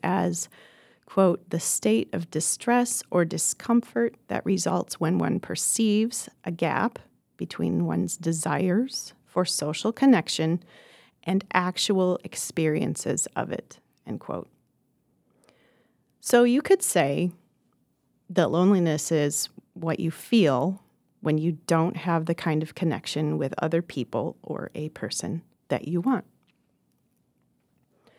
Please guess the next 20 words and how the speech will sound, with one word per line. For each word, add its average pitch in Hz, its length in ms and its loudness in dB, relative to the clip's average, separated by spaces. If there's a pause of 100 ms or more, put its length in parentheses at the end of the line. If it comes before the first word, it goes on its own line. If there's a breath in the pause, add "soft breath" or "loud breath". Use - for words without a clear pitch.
(500 soft breath)
We 240 160 4
often 311 400 6
think 269 200 6
of 226 120 4
loneliness 208 560 4
in 175 100 -2
the 160 80 -2
context 175 540 -4
of 165 100 -4
being 147 500 -2
single, 180 760 2 (120)
divorced, 160 800 0
widowed, 156 480 0 (640 soft breath)
but - 200 -4
actually, 165 840 -2 (720)
loneliness 156 560 -2
is - 100 -4
something - 440 -6
that 127 140 -8
affects - 480 -12